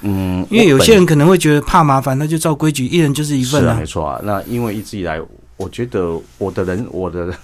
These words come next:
Speaker 1: 从小到大，我总是觉得，诶，我好像希望能够为对方多做点什么事，这是我一直以来的个性了。
Speaker 2: 嗯。
Speaker 1: 那可能是我的个性所使然吧，所以也发挥到这个工作上面来。
Speaker 2: <laughs> 然后自己也不会，有时候遇到一些，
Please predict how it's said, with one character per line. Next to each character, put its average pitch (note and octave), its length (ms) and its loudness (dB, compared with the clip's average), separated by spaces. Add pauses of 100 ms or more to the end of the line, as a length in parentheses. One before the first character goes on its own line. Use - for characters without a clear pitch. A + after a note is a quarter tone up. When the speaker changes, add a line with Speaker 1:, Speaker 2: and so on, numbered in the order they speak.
(300)
Speaker 1:
从 G#2 220 -10
小 D2+ 180 -8
到 F2 200 -2
大， D#2 200 -4
我 E2 100 -6
总 D2+ 200 -8
是 F#2 140 -10
觉 D#2 180 -10
得， D#2 140 -8
诶， D2 240 -10
我 F2+ 140 -6
好 D2 240 -8
像 E2+ 240 -6
希 E2 300 -12
望 E2 200 -4 (200)
能 F2 180 -4
够 F#2 120 -4
为 D#2+ 160 -4
对 E2 180 -8
方 D#2+ 180 -8
多 D#2 160 -10
做 D2 160 -10
点 C2+ 160 -12
什 - 140 -16
么 - 120 -18
事， - 300 -18
这 - 80 -6
是 C3+ 120 0
我 C3 120 -2
一 - 40 -4
直 - 140 -10
以 D2+ 60 -12
来 C2+ 100 -10
的 C2+ 80 -16
个 C2 180 -16
性 - 260 -20
了。 - 20 -20
Speaker 2:
嗯。 A1+ 100 -20 (420)
Speaker 1:
那 E2 220 -4
可 - 140 -12
能 D#2 80 -8
是 F2+ 100 -8
我 D2 80 -8
的 B1+ 60 -12
个 C#2+ 160 -10
性 C#2 220 -12
所 - 180 -16
使 - 200 -18
然 - 180 -20
吧， - 160 -20 (420)
所 - 160 -8
以 E2 120 -4
也 D2+ 120 -6
发 E2+ 140 -2
挥 F2 100 -2
到 D#2+ 140 -4
这 E2 80 -10
个 D#2+ 60 -8
工 D2+ 160 -14
作 C#2+ 120 -14
上 C2+ 160 -14
面 C2+ 140 -16
来。 - 180 -12 (220)
Speaker 2:
<laughs> - 300 -10
然 F3 100 4
后 - 20 2
自 G#3 140 -2
己 F#3 140 0
也 C#3+ 80 4
不 D#3 200 -2
会， D#3+ 280 4
有 B2+ 160 0
时 D#3+ 100 0
候 D#3+ 200 4
遇 E3+ 140 -4
到 D3+ 160 2
一 D3 60 2
些， C#3+ 420 -2